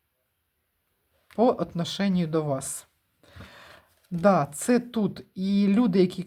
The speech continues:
е, лащились, як собаки, окажуться вовками в овечій шкурі, і, е, все те скрите, в-, неприємне вдруг може вилізти наружу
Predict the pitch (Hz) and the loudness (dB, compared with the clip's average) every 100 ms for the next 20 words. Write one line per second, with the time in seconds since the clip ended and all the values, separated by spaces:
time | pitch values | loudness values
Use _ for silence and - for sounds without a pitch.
0 | 175 175 170 190 185 175 165 156 - 180 | 0 2 4 4 2 -2 -4 -6 -2 2
1 | 185 175 160 156 156 151 160 170 175 180 | 4 2 -2 -2 -4 -2 -2 0 0 0
2 | 165 156 151 156 180 - - 262 294 269 | 2 2 2 0 -2 -6 -2 2 4 4
3 | 269 - 156 190 196 196 190 180 180 180 | 2 -2 -4 -2 0 2 4 4 6 4
4 | 180 - 226 233 196 - 233 240 233 233 | 0 -2 0 0 -2 -2 2 2 2 0
5 | 151 147 - - 151 156 147 160 165 165 | -2 -2 -6 -14 -12 -8 -6 -4 -2 -2
6 | 170 190 208 208 226 196 160 151 151 185 | 0 2 2 4 4 4 2 -2 0 0
7 | 165 185 185 185 180 214 151 - 165 175 | 2 2 2 2 2 0 0 -4 2 4
8 | 240 294 240 240 | 6 4 2 -4